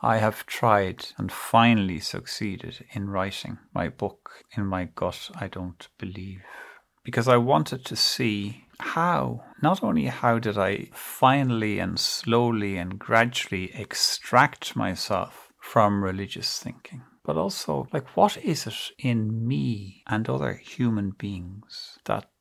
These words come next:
what's the word I'm trying to look for? It's like you siphon off your thinking to an authority. I mean, the same ghastly thing that has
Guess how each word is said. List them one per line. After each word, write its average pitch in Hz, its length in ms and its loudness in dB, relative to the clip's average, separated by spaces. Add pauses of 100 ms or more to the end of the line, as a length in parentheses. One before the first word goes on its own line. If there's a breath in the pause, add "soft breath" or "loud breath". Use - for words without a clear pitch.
what's - 260 -10
the 139 80 -6
word 101 240 -4
I'm 95 180 -6 (140)
trying 123 180 -10
to - 80 -14
look - 260 -14
for? - 180 -18 (220)
It's - 140 -6
like 131 220 0
you 120 80 -2
siphon 135 520 2
off 113 360 2
your 95 120 -2
thinking 117 600 -6 (120)
to 113 340 0
an 107 200 -2
authority. 98 920 -4 (220)
I 123 60 2
mean, 117 100 8
the 117 80 -2
same 127 440 2 (120)
ghastly 117 720 4
thing 92 400 -8 (260)
that 110 180 0
has 104 400 0